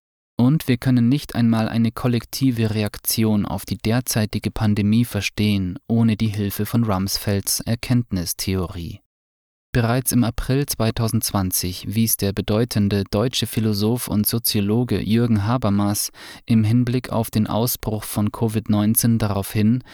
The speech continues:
dass sich existenzielle Unsicherheit jetzt global und gleichzeitig in den Köpfen der medienverbundenen Menschen ausbreitet. Er schrieb, Zitat, „Noch nie gab es so viel Wissen über unser Nichtwissen und über den Zwang, in den Zeiten der Unsicherheit zu handeln und zu leben.“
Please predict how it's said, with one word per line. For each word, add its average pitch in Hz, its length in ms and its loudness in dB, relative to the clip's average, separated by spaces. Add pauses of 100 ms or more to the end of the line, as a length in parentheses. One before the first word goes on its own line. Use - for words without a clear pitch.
(260)
dass 107 240 0
sich 113 300 -2 (100)
existenzielle 123 960 0
Unsicherheit 98 880 0
jetzt - 320 -4
global 110 580 0
und - 260 -2
gleichzeitig 104 920 -2
in 110 120 2
den 120 180 2
Köpfen 107 480 -2
der 107 120 2
medienverbundenen 107 1120 0
Menschen 110 400 0
ausbreitet. - 920 -6 (640)
Er 110 100 2
schrieb, - 560 -2 (240)
Zitat, - 580 -2 (460)
„Noch 123 200 2
nie 147 260 4
gab 123 200 -2
es 113 160 2
so 139 140 2
viel 113 260 0
Wissen 110 320 0
über 110 300 -2
unser 113 240 4
Nichtwissen 101 760 0
und 113 240 0
über 117 200 0
den 120 180 2
Zwang, 117 460 0
in 92 220 -4
den 90 180 -2
Zeiten 107 480 2
der 110 160 -2
Unsicherheit 101 640 0
zu 98 180 -4
handeln 107 440 2
und 107 200 -2
zu - 120 -2
leben.“ 98 480 -4